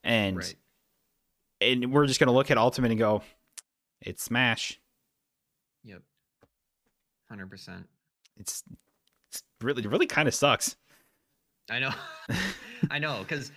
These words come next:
Speaker 2: that is, that's the, that's what Nintendo's kinda always been. They've been this company that puts out absolutely amazing product that people love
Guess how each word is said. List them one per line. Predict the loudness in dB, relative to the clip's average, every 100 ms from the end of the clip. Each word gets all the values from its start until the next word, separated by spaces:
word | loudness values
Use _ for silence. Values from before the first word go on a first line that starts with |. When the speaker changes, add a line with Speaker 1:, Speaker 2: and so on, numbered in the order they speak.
| -20 _ -6
Speaker 2:
that | -4
is, | -4 -8
that's | -6 -8 -8
the, | -10 -8 -8 -12
that's | -12 -12 -14 -20 -20 _ _ _
what | -16
Nintendo's | -16 -14 -12 -10 -12
kinda | -12 -12
always | -10 -10 -10
been. | -10 -10
They've | -10 -14
been | -14 -14
this | -14 -16 -20 -20 _ _ -18
company | -16 -14 -12 -8
that | -8 -8
puts | -14 -10
out | -10 -10 -14 _ _ -6
absolutely | -6 -6 -8 -10 -8 -8 -10
amazing | -8 -8 -8 -10 -16 _ _ _
product | -20 -20 -12 -8 -6 -6 -6 -8
that | -12
people | -12 -14 -12 -14
love | -14 -10 -8 -6 -8 -12 -18